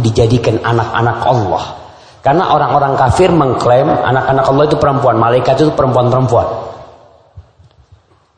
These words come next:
Dan hadis Nabi, larangan mentato itu adalah larangan untuk kaum wanita. La'ana Rasulullah sallallahu alaihi wasallam al-washimah wal mustawshimah.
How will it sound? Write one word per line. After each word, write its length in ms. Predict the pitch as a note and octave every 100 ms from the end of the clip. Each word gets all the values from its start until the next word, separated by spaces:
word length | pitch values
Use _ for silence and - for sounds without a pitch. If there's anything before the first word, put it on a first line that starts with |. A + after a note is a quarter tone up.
| _ _ -
Dan 240 | D3+ D#3
hadis 560 | D3 - C4 C#4 B3+ -
Nabi, 400 | F#3+ C3+ A#2+ A2
larangan 720 | C#3 E3 E3 G#3 A#3 A#3+ G#3+
mentato 640 | G3 E3 D#3+ D#3 - D3+
itu 320 | A2 A2 G3+
adalah 480 | - F#3+ G#3+ F#3 G#3
larangan 320 | A3 A3+ A#3 G#3+
untuk 240 | A3 G3
kaum 180 | A3 A3+ A3
wanita. 640 | A3 A#3 G#3+ G#2+ F2+ - - - - - _ _ _ _ _ _ _
La'ana 640 | - C#3 F3 E3+ G3 G3 F#3
Rasulullah 640 | F3 F3 G3+ F#3 F3 F3+
sallallahu 400 | D3+ F3 D#3+ E3
alaihi 160 | D#3+ F3+
wasallam 220 | F3+ F3+ -
al-washimah 1400 | E3 F#3+ F3 E3 F#3+ F3+ C#3+ - E3+ D3+ F3+ A3 - -
wal 320 | - F#3 A#3+ A#3+
mustawshimah. 920 | B3+ B3+ - C4+ C4+ - - F#2